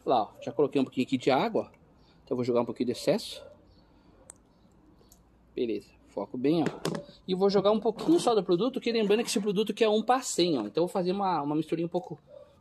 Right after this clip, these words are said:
forte, mas colocando bem pouquinho, ó. Como a garrafinha tem poucos M L, né? Então eu vou colocar só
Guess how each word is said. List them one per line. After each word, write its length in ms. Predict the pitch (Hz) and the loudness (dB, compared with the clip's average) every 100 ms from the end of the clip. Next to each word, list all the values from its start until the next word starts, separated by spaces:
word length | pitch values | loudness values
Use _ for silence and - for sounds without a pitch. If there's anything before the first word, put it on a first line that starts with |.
| _ | _
forte, 380 | - 247 247 220 | 4 4 4 -2
mas 120 | 208 | 0
colocando 340 | 220 214 233 | 0 2 0
bem 200 | 196 240 | 2 0
pouquinho, 440 | 320 330 185 165 113 | -2 -4 0 0 -2
ó. 420 | - _ - - - - _ _ - | -10 _ -20 -18 -20 -20 _ _ -2
Como 200 | 151 156 | 2 4
a 40 | |
garrafinha 320 | 147 143 165 | 2 0 -4
tem 100 | 160 | -6
poucos 220 | 156 160 165 | -4 0 2
M 180 | 180 | 4
L, 280 | 180 202 208 | 6 4 4
né? 60 | 214 | 2
Então 120 | 202 | 0
eu 40 | |
vou 80 | 202 | 0
colocar 260 | 208 208 208 | 0 -2 -4
só 480 | - - 196 220 | -4 2 2 2